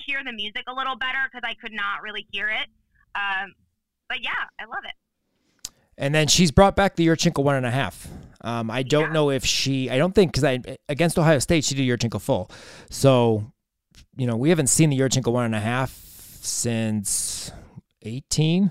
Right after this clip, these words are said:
Speaker 2: I think it was. The regionals at eighteen. Um, yes, it
Speaker 1: Yeah, maybe.
Speaker 2: was eighteen, 'cause then she pulled out of nationals because of an injury. So, uh, we haven't seen that in a, in a while, and that's really exciting. It wasn't the best landed Yurchenko one and a half, and I know she's probably gonna, you know,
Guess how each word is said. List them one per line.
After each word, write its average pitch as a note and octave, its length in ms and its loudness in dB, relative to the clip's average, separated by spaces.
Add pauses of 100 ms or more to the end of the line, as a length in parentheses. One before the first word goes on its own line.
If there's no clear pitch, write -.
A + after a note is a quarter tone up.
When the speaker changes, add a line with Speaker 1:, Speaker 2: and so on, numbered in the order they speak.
(120)
Speaker 2:
I D#3 60 -2
think E3+ 140 -4
it E3+ 80 -4
was. F#3 260 0
The A2+ 80 -10
regionals C3+ 440 0
at A#2+ 60 -4
eighteen. C#3+ 500 -2 (580)
Um, A2 380 -2
yes, C3 220 2
it B2+ 40 -2
Speaker 1:
Yeah, - 20 -2
maybe. C3 60 2
Speaker 2:
was G2+ 200 0
eighteen, B2 400 -2
'cause G2+ 120 -8
then A2+ 120 -2
she A2 200 -2
pulled A#2 240 -2
out A2 160 -2
of G2 60 -4
nationals G2+ 640 -6
because G2+ 340 -10
of F#2 100 -6
an F#2+ 80 -6
injury. F2+ 400 -6 (380)
So, G#2+ 480 2
uh, G2 200 0
we C#3 100 0
haven't D3 140 2
seen E3+ 200 4
that B2+ 120 2
in G#2+ 80 -4
a, G#2 80 -4
in A#2+ 180 -4
a G#2+ 60 -2
while, G#2 540 -4
and G#2 180 -6
that's A2+ 220 -8
really A#2 200 -4
exciting. F#2+ 420 -4
It F#2+ 120 -6
wasn't D3+ 280 4
the B2 80 0
best B2 260 0
landed B2 400 0
Yurchenko D3 380 4
one D3 100 6
and C#3+ 120 2
a C3 40 2
half, C#3 240 0
and A#2+ 100 -2
I G#2 60 -2
know G#2 200 0
she's G2+ 200 -4
probably G#2 240 -2
gonna, F#2+ 360 -8
you G#2+ 100 -6
know, F2 180 -6